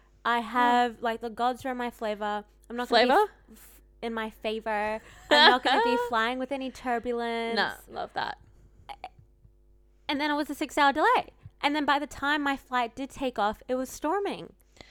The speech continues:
Speaker 2: So weird. I have a flight to Sydney next week, and it's meant to be a bit tou-, like, a little rainy.
Speaker 1: Yeah.
Speaker 2: And I was like, "Do I go?" Like,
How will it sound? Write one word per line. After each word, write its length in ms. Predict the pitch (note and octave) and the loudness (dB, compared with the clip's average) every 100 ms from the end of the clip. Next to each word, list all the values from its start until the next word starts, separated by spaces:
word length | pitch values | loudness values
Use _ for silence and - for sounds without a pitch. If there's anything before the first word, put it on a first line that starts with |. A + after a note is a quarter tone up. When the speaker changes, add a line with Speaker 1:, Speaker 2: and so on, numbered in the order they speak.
| - - - | -20 -20 -16
Speaker 2:
So 340 | - - G#3+ | -6 2 4
weird. 220 | G3 E3 | 6 6
I 140 | - G#3+ | 8 8
have 120 | A#3+ | 6
a 60 | |
flight 320 | C#4+ A#3+ A3 B3 | 0 2 2 0
to 80 | C4 | -10
Sydney 300 | - G3 G3 | -8 -8 -8
next 300 | E3+ - - | -8 -10 -6
week, 200 | - - | -6 -6
and 100 | G3 | -8
it's 120 | G#3 | -6
meant 140 | G3+ | -4
to 40 | G3+ | -4
be 40 | |
a 40 | G#3 | -2
bit 180 | G3+ | -4
tou-, 180 | - - - | -4 -6 -2
like, 160 | A3 A3+ | 0 2
a 60 | G3+ | 2
little 260 | F#3+ F#3 | 2 0
rainy. 420 | E3 E3+ G3 D#4 | -2 -6 -6 -4
Speaker 1:
Yeah. 340 | A#3 G3+ - G#3+ G#3 | -2 -2 -4 -10 -10
Speaker 2:
And 120 | A#3 | -8
I 40 | A#3 | -8
was 120 | A#3+ | -10
like, 140 | - | -12
"Do 120 | B3 | -6
I 100 | A3+ | -4
go?" 180 | A#3 G#3+ | -4 -4
Like, 300 | G3 C#4 A#3+ | -4 -4 -6